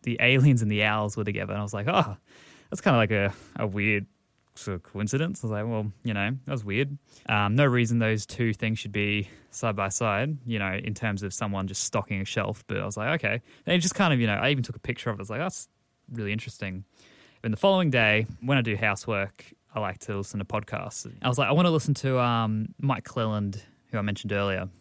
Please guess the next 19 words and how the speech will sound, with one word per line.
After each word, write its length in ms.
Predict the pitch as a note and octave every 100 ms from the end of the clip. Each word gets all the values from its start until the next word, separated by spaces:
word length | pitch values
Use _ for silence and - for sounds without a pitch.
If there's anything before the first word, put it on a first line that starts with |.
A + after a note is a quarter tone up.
| -
has 220 | G#2 G2
a 420 | G2+ F#2 F#2+ - -
podcast." 680 | - G#2+ - - G#2 - - - -
So, 160 | - A2
you 80 |
know, 80 | G2+
I 60 | F#2
go 140 | A2+
on 80 | G2+
iTunes 560 | F#2 F#2+ - F#2 F#2 G2
and 220 | F#2+ F#2+
I 60 |
was 100 | G#2+
like, 280 | A2 A2 -
"You 60 | D#3+
know 100 | E3+
what? 160 | E3+ -
I 60 | C#3
got, 240 | D#3+ -